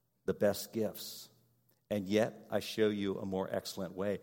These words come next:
Now, not to get that confused, because we know the way is what? The way is Jesus Christ in our lives. John fourteen six says, "I am the way, the truth,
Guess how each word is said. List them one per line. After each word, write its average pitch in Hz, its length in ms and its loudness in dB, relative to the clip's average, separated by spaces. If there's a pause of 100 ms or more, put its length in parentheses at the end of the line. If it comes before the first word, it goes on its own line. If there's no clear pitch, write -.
(140)
Now, 117 120 4
not 135 260 4
to 147 40 -2
get 127 200 0
that 117 180 6
confused, 147 420 -2
because 113 320 0
we 113 80 0
know 110 160 4
the 104 100 2
way 104 280 6
is 101 160 -2
what? 104 280 -4 (1400)
The 104 40 -4
way 107 300 4
is 92 120 0
Jesus 90 360 -10
Christ - 640 -6 (580)
in 82 80 -10
our 80 100 -2
lives. 87 580 -2 (2750)
John 101 240 2
fourteen 101 460 -4
six - 300 -4
says, 95 140 -4
"I 95 120 2
am 101 120 0
the 98 80 0
way, 98 300 2
the 95 120 -4
truth, 107 540 -6